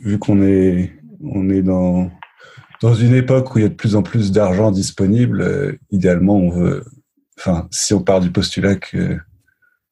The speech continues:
euh, que l'argent peut le trouver, alors c'est peut-être un luxe de réfléchir comme ça, mais si on imagine que l'argent peut le trouver, euh, idéalement, on veut, on veut plus que de l'argent.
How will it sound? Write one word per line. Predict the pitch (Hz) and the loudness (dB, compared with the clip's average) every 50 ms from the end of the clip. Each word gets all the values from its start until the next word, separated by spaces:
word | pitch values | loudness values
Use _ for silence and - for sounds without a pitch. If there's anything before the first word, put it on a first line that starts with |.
| _ _ _ _ _ _ _ - | _ _ _ _ _ _ _ -12
euh, | 101 90 - - - - - - - _ _ _ _ _ _ _ - | -10 -10 -8 -10 -12 -14 -16 -20 -20 _ _ _ _ _ _ _ -6
que | - 95 | -2 0
l'argent | 92 98 92 92 87 98 101 101 | 2 2 2 2 2 2 2 2
peut | 87 - | 0 -2
le | 90 87 | -4 -4
trouver, | - - 101 117 | -2 0 0 0
alors | 92 87 | 0 0
c'est | - - - | -4 -8 -14
peut-être | - - - | -8 -2 0
un | 95 95 | 2 2
luxe | 107 110 101 92 | 2 0 0 0
de | 95 | 0
réfléchir | 92 90 90 - 98 - 98 90 | 0 0 0 -4 -4 -4 -4 -4
comme | - 104 98 | -4 -4 -2
ça, | - - 123 | 0 2 2
mais | 120 107 90 | 2 2 0
si | - - | -2 -2
on | 104 101 | 0 2
imagine | 101 101 98 98 92 104 107 104 | 2 4 2 2 2 0 -2 -2
que | - 98 | 0 2
l'argent | 98 101 101 98 110 107 | 2 2 4 2 2 0
peut | - - | 0 -4
le | 95 85 | -6 -6
trouver, | - - - 101 107 120 123 123 123 - - - - - - - _ - | -6 -6 -2 0 2 2 2 0 -2 -8 -16 -20 -20 -20 -20 -20 _ -6
euh, | - 90 92 90 | -4 -2 0 0
idéalement, | 92 90 98 98 92 90 98 107 104 95 | 2 2 2 2 2 4 2 2 2 2
on | 87 | 0
veut, | 87 87 85 85 82 - | -2 -2 -4 -4 -6 -6
on | - 98 90 | -4 -4 -4
veut | 87 | -2
plus | - - 113 - | -2 -4 -4 -4
que | - 95 | -2 -2
de | 90 | 0
l'argent. | 92 87 87 87 87 104 110 110 | 0 0 0 0 -2 -2 -2 -4